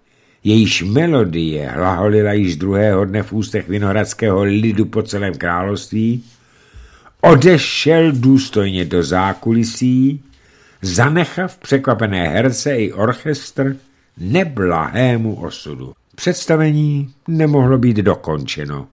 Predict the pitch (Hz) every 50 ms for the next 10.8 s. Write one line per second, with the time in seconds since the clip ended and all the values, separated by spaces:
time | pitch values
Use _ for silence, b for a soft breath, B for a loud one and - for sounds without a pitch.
0 | _ _ _ - 104 107 107 110 104 104 101 - - 80 95 131 170 196 208 190
1 | 135 95 90 87 85 85 85 85 85 - - 131 131 131 - 123 107 110 95 80
2 | 90 85 85 110 139 135 131 101 87 85 78 76 76 78 78 78 71 73 71 -
3 | b b b b b b b b 101 110 131 139 117 117 120 110 104 98 95 92
4 | 85 - - - 120 156 175 165 127 107 98 95 87 - - 95 95 90 82 73
5 | - - 156 143 123 113 104 92 98 90 85 80 76 - - - - 90 73 78
6 | 101 147 196 220 196 135 107 92 87 82 - - 95 90 - - - - - -
7 | _ _ _ _ _ _ _ _ _ _ _ _ _ - 90 87 101 104 104 101
8 | 98 101 101 127 156 190 220 226 202 160 143 160 185 185 180 180 175 151 139 143
9 | 135 - - 117 117 113 107 101 - - 110 104 - - 92 82 - - - -
10 | - 98 95 95 92 - - - 104 110 110 117 135 170 202 175